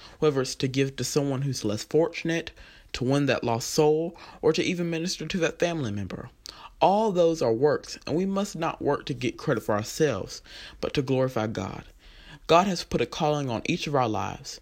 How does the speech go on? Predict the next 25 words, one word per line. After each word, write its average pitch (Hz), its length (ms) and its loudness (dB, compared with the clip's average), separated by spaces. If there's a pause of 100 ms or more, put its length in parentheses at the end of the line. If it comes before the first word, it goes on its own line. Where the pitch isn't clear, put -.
He - 140 2
has 151 160 6
given 160 260 0
us 120 160 -2
gifts 151 400 2
and 107 100 -2
talents 143 380 -2
that - 140 -2
we 196 80 0
should 170 160 -2
use 165 180 -4
for 165 140 2
His 160 140 0
glory. 156 400 -4 (420)
We 127 80 0
work 131 180 2
so 117 220 0
hard 139 260 0
on 110 140 -2
our 101 140 -2
jobs 147 520 0
and 110 140 -4
on 113 240 -2
our 107 180 -2
relationships. 156 1040 0